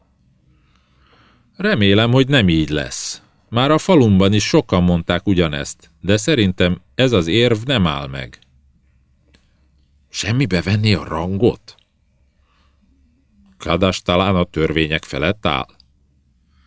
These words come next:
Járót erre már csak lemondóan sóhajtott. "Maga okos és bátor embernek látszik, pászerbíró.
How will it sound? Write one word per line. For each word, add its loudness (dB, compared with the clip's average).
Járót -4
erre 0
már 0
csak -8
lemondóan -4
sóhajtott. -10
"Maga -8
okos -2
és -2
bátor -4
embernek -4
látszik, -8
pászerbíró. -4